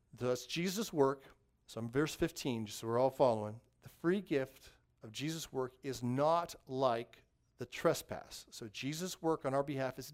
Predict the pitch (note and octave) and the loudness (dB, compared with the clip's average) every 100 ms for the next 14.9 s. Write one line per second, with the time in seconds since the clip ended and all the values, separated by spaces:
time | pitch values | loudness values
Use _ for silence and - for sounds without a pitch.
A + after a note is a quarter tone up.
0 | C3+ E3+ F#3+ G3 A3 G3 D#3+ C#3+ D#3 D#3 | -8 0 2 2 0 0 0 -2 -2 -4
1 | D3+ C#3+ B2 - _ _ _ - - - | 0 2 2 -2 _ _ _ -20 -20 -20
2 | - - G3 D3 - - D3 D#3 F3+ A3 | -14 4 6 8 6 4 6 4 4 4
3 | G#3 F3+ E3 D3 C#3+ C#3+ C3 C3+ E3+ G3+ | 4 4 4 0 -2 -2 -2 6 6 8
4 | F#3+ F3+ F3 - C3 - A2+ C#3+ - - | 6 4 0 0 0 0 -6 -6 -10 -14
5 | _ _ F#2+ G#2+ C#3+ D3+ C#3+ F3 _ _ | _ _ -6 2 6 8 6 0 _ _
6 | _ _ _ _ _ _ _ _ - _ | _ _ _ _ _ _ _ _ -20 _
7 | _ _ - C3 E3 G3+ - D3+ C3+ C3 | _ _ -4 8 8 8 2 4 4 4
8 | C3 _ _ - C#3+ C#3 C#3 A#2 B2+ D3+ | 0 _ _ -4 -2 0 -2 -2 2 2
9 | A3 - C3 G#2+ F#2 F#2+ G2+ - _ B2+ | 2 -2 -4 -4 -4 -8 -14 -20 _ -16
10 | - A#2+ B2+ E3 D#3+ D#3 C#3+ C#3 C3 B2 | -8 -2 0 0 0 0 2 0 -2 -2
11 | B2 G#2+ C3+ - B2 A2 A#2+ C3+ A#2+ - | -2 -4 -8 -6 -6 0 2 2 0 -8
12 | A#2+ B2+ G2 - _ _ _ - - - | -14 -14 -16 -18 _ _ _ -20 -20 -8
13 | - C#3+ D#3 D3 G3 A3 F3+ C#3+ F#3+ - | 0 2 0 -2 -2 -2 0 4 4 4
14 | D#3 E3 G#3 G3+ C3+ A#2 D3 - | 2 4 4 2 -2 -4 -6 -10